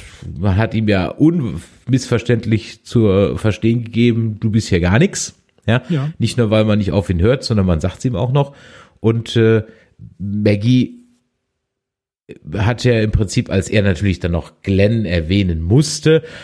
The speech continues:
Speaker 1: ja dann auch ganz klar zu verstehen gegeben, bei der nächstbesten Gelegenheit marsch ich kalt. Das war ja auch nicht das erste Mal. So, aus seiner Sicht, warum sollte er ihr helfen?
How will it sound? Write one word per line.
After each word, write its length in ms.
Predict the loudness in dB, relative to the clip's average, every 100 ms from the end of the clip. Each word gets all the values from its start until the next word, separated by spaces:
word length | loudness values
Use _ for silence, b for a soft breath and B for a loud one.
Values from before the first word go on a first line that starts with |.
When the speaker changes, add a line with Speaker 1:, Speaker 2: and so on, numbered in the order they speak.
| B -4
Speaker 1:
ja 160 | 0
dann 140 | 0 -2
auch 260 | -4 -4
ganz 240 | -6 -8 -6
klar 180 | -6 -6
zu 120 | -6
verstehen 380 | -6 -6 -6 -6
gegeben, 340 | -4 -2 0
bei 100 | 2
der 120 | 0
nächstbesten 520 | 0 -2 -2 -2 -2 -2
Gelegenheit 520 | 2 2 4 2 4
marsch 280 | 2 2 -2
ich 140 | -2
kalt. 320 | 0 0 0
Das 160 | -6 -12
war 100 | -12
ja 180 | -12 -6
auch 240 | -6 -2
nicht 180 | -4 -2
das 160 | -4 -4
erste 320 | -12 -12 -12
Mal. 320 | -12 -14 -20 -20
So, 280 | -4 0 0 B B B B
aus 320 | -2 -2 0
seiner 420 | 0 2 2 2
Sicht, 500 | 2 2 0 -6 -16 _ _ _ _ _ _ _ _ _ _ _ _ _
warum 400 | -4 -2 0 0
sollte 340 | 0 0 2 0
er 180 | 0 0
ihr 160 | 2
helfen? 520 | 4 2 2 -4 -18